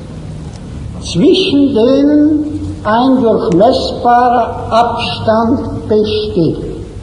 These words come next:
Ein Abstand,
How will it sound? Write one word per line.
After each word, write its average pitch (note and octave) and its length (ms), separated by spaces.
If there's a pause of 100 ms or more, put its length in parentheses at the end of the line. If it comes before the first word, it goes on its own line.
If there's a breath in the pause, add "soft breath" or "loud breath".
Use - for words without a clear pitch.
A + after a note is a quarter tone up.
(2000)
Ein A3+ 460
Abstand, F3+ 880